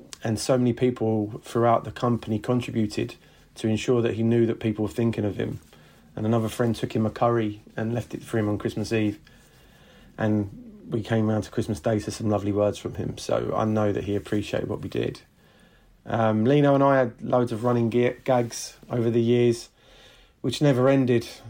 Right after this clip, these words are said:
And even after I left, and I've been, I left seven years ago, we stayed in touch. And like many people, it was probably down to Twitter and WhatsApp and online chats. And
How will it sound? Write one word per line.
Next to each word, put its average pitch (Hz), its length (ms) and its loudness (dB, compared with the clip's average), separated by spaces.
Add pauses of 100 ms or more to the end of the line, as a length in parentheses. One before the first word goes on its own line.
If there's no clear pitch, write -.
(100)
And 120 160 2
even 123 220 4
after 120 240 2
I 117 80 4
left, 123 420 0 (340)
and 113 100 -2
I've 104 100 -4
been, 117 180 0
I 113 100 0
left 120 320 -2
seven 117 240 0
years 131 200 4
ago, 113 320 0 (400)
we 113 100 -6
stayed 127 260 0
in 120 120 2
touch. - 460 -2 (420)
And 110 420 -2 (600)
like 120 140 0
many 135 180 4
people, 131 280 0
it 131 60 2
was 120 60 -2
probably 127 200 2
down 127 200 2
to 117 100 -6
Twitter 127 440 0
and 117 120 -2
WhatsApp 120 460 0 (240)
and 110 160 -2
online 113 520 2 (180)
chats. - 440 -6 (1200)
And 113 380 0